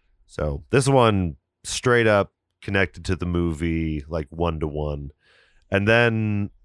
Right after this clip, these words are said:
we'll get to it, but I feel like the second half of the album just, they just drop the pretext at some point and just start writing songs. <laughs>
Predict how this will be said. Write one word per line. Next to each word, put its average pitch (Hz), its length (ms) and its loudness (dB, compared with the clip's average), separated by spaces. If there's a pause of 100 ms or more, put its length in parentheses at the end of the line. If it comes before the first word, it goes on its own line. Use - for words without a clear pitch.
(440)
we'll 127 140 0
get 147 200 0
to 117 160 4
it, 98 80 2
but 104 100 4
I 101 80 4
feel 131 180 2
like 127 120 0
the 92 80 -2
second 117 380 -2
half 95 280 2
of 85 80 -4
the 90 80 4
album 85 380 2
just, - 340 -2 (500)
they 104 120 2
just 92 220 0
drop - 320 2 (220)
the 85 80 -4
pretext - 680 -4
at 71 160 -10
some 80 160 -4
point - 560 -8 (100)
and 82 140 -6
just 80 300 -2
start 82 300 0
writing 78 460 -2 (400)
songs. 71 580 -4
<laughs> - 360 -12